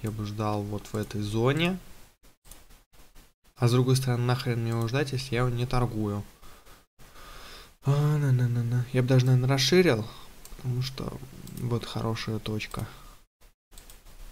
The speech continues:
Куда цена может прийти? Лайткоин, конечно.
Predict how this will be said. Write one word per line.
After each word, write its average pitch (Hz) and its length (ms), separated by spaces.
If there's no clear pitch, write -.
Куда 113 240
цена 113 260
может 107 260
прийти? 110 460
Лайткоин, 120 520
конечно. 123 680